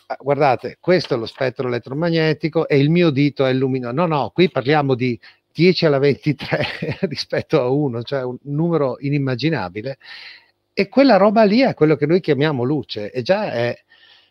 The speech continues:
è incredibile che questa piccola cosa abbia combinato tu-, tutto sto casino anche <laughs> per, per i fotografi, per i pittori, per gli artisti grafici. E, e, e parti da lì e poi abbandoni la fisica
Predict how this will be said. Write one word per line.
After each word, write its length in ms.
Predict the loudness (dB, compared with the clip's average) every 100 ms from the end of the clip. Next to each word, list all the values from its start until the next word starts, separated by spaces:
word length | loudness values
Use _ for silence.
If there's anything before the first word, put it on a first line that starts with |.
| _
è 100 | 2
incredibile 800 | 2 2 0 2 2 0 0 -2
che 120 | -6
questa 260 | -8 -6 -6
piccola 460 | -6 -8 0 0 0
cosa 300 | -2 0 -2
abbia 280 | -2 -6
combinato 600 | -4 -2 -2 -2 -4 -8 -12
tu-, 160 | -12 -12 -14 -12
tutto 240 | -8 -8 -8
sto 160 | -10
casino 480 | -6 -4 -2 -4 -4
anche 240 | -6 -6 -6
<laughs> 20 |
per, 140 | -6 -8 -12
per 220 | -2 0
i 60 | 0
fotografi, 880 | 2 0 0 -4 -2 -4 -4 -4
per 140 | -4 -4
i 80 | -4
pittori, 600 | -6 -4 -2 0 -2 -4
per 140 | 0
gli 40 |
artisti 420 | 0 -2 -6 -6 -6
grafici. 520 | -4 -6 -8 -16 -18 _ -20 -18 -18 -12
E, 240 | -2 -2 -2
e, 320 | -8 -2 -2
e 80 | -2 -2
parti 360 | 0 0 2
da 120 | 4
lì 240 | 4 4 2
e 120 | 0
poi 360 | 0 2 2 0 -6
abbandoni 580 | -4 -2 -2 0 0 -2
la 100 | -8
fisica 640 | -8 -8 -10 -8 -8 -8